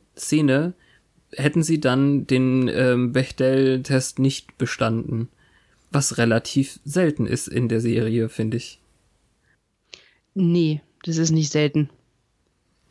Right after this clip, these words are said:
Speaker 1: Naja.
Speaker 2: Die
Speaker 1: Also
Speaker 2: beiden reden dauernd über Kerle. Die, die redeten drei Staffeln lang dauernd über Angel, die redeten über Owen und die redeten über den anderen Kerl, die redeten über Xander, die redeten über Oz.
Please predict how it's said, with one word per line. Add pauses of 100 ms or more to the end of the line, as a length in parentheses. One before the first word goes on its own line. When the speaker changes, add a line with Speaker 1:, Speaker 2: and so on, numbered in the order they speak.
(120)
Speaker 1:
Naja. (180)
Speaker 2:
Die
Speaker 1:
Also
Speaker 2:
beiden
reden
dauernd
über
Kerle.
Die, (280)
die
redeten
drei
Staffeln
lang
dauernd
über
Angel, (300)
die
redeten
über
Owen
und
die
redeten
über
den
anderen
Kerl,
die
redeten
über
Xander,
die
redeten
über
Oz.